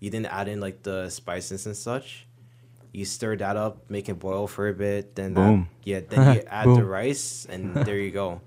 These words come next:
Speaker 1: It, it
Speaker 2: There
Speaker 1: doesn't
Speaker 2: you
Speaker 1: take
Speaker 2: go.
Speaker 1: that long. It's, like, pretty
Speaker 2: Yeah, no,
Speaker 1: straightforward.
Speaker 2: rice and peas are pretty quick.
Speaker 1: Yeah, it's pretty
Speaker 3: Is it quicker
Speaker 1: straightforward.
Speaker 3: than making scrambled eggs?
Speaker 1: Y-, no.
Speaker 2: Uh, no, no.
Speaker 1: <laughs> No, no, no, no.
Speaker 3: Really?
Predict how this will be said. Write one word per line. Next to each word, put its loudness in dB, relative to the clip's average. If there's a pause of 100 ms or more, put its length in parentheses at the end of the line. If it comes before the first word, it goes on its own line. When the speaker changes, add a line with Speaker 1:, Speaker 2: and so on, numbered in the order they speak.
(160)
Speaker 1:
It, -4
it -2
Speaker 2:
There 4
Speaker 1:
doesn't 10
Speaker 2:
you 4
Speaker 1:
take 6
Speaker 2:
go. 8
Speaker 1:
that 2
long. 0
It's, -8
like, -2
pretty 0 (120)
Speaker 2:
Yeah, 12
no, 12
Speaker 1:
straightforward. 10
Speaker 2:
rice 8
and 0
peas 8
are 8
pretty 8
quick. 4
Speaker 1:
Yeah, -6
it's -12
pretty -2
Speaker 3:
Is 6
it 10
quicker -4
Speaker 1:
straightforward. 10
Speaker 3:
than 8
making 4
scrambled 4
eggs? -6 (640)
Speaker 1:
Y-, -14 (260)
no. -4
Speaker 2:
Uh, 0
no, 0
no. -8
Speaker 1:
<laughs> -6
No, 0
no, -2
no, - (160)
no. -12 (320)
Speaker 3:
Really? 8